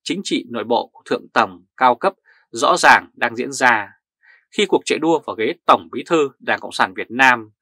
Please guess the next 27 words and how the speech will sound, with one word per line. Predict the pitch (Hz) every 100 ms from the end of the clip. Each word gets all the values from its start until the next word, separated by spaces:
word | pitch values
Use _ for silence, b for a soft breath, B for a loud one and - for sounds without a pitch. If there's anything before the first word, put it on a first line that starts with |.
| b b b -
cũng | 160
như | 175 143
các | 175
vị | - -
trí | 113 160 - -
quyền | 143 131
lực | 123
khác | - 208 -
trong | - 165 147
Đảng | 131 82 - -
trước | 233 233
kỳ | 123 92 _
Đại | - 110
hội | 120 -
lần | 107 -
thứ | 143
mười | 113 -
bốn | - 107 226 b b b _
được | 135 139
đánh | 143
giá | 139 127 151 190 _
đang | 147 156 147
có | - 185
chiều | - -
hướng | - 104 147 - _ _
tăng | 127 101 -
tốc. | 123